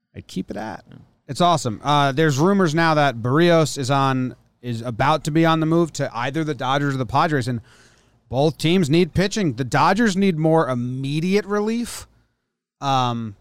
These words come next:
Speaker 1: 'cause if Kershaw's back and, and some other guys are back, and I think they have the arms to mix and match in the, in the playoffs, the Padres need a pitcher.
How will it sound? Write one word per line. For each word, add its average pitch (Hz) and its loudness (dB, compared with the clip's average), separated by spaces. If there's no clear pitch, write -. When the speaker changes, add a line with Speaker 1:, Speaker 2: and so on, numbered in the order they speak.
Speaker 1:
'cause 151 -4
if - -8
Kershaw's 135 -4
back 113 -6
and, 110 -12
and 113 -8
some 117 -6
other 110 -8
guys 104 -8
are 101 -10
back, 107 -6
and 120 -8
I 110 -4
think 113 -10
they 110 -6
have 107 -4
the 107 -6
arms 110 -8
to 123 -8
mix 113 -8
and 107 -12
match 101 -8
in 120 -8
the, 104 -6
in 107 -14
the 98 -12
playoffs, 107 -10
the 117 -8
Padres 135 0
need 113 -4
a 113 -8
pitcher. - -10